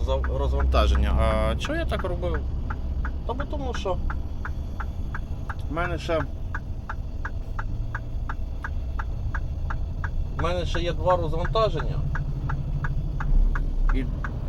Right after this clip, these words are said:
два розмитнення і два розвантаження. Перше розмитнення в Калинівці.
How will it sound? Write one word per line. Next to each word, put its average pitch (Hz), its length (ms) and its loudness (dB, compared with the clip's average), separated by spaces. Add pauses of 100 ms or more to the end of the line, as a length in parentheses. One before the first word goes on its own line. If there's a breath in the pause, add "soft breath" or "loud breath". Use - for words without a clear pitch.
(200)
два 156 300 6
розмитнення 151 680 2
і - 20 0
два 147 220 2
розвантаження. 156 800 2
Перше 165 380 2 (460)
розмитнення 156 600 2
в - 240 -2
Калинівці. 139 600 2